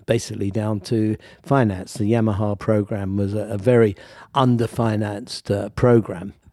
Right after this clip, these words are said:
But when you look at nearly <laughs> won, and then when you look at the might of Toyota, and you see the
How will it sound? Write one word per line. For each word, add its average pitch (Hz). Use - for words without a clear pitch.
But -
when 175
you 160
look 160
at 139
nearly 151
<laughs> 123
won, 110
and 123
then 143
when 131
you 131
look 127
at 123
the 117
might 127
of 110
Toyota, 131
and 123
you 131
see 180
the 143